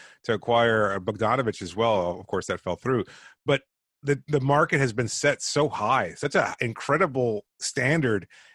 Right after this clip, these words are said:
And for a player of James Harden's caliber, an M V P type player, a guy who's gonna be in the top five running every year for M V P, one of the best scorers perhaps in N B A history,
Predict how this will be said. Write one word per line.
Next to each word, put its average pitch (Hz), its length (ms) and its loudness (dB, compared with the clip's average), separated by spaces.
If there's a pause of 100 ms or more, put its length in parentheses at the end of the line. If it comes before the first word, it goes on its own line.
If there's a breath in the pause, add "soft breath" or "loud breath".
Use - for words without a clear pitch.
(120)
And 135 160 -4
for 151 140 4
a 135 60 2
player 156 440 2
of 127 140 2
James 135 300 0
Harden's 123 340 0
caliber, 127 460 0
an 92 100 -6
M 123 140 0
V 127 100 0
P 120 220 -2
type 110 240 0 (160)
player, 127 320 2
a 107 60 0
guy 117 140 2
who's 113 120 -2
gonna 120 160 -2
be 120 160 -2
in 117 60 0
the 110 60 0
top 120 320 -2
five 117 300 0
running 117 260 0
every 113 280 -2
year 117 240 0
for 107 120 -8
M 110 100 -4
V 110 120 0
P, 120 320 -2 (360 loud breath)
one 120 100 2
of 120 40 0
the 117 60 2
best 127 200 -2
scorers 127 420 0
perhaps 117 320 0
in 113 60 -4
N 117 120 0
B 113 120 2
A 101 40 -2
history, 110 480 -2